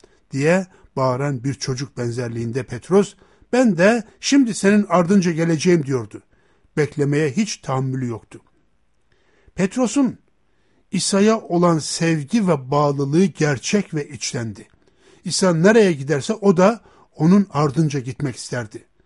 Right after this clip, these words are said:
"Senin için canımı veririm." dediği zaman bile bu sözler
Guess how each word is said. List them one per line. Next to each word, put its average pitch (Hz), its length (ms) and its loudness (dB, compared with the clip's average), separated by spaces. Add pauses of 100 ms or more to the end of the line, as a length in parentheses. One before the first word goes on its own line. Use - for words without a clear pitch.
(240)
"Senin 214 360 4
için 240 320 2
canımı 190 480 4
veririm." 196 360 4
dediği 170 260 0
zaman 233 400 0
bile 175 340 0 (360)
bu 285 120 4
sözler 190 560 0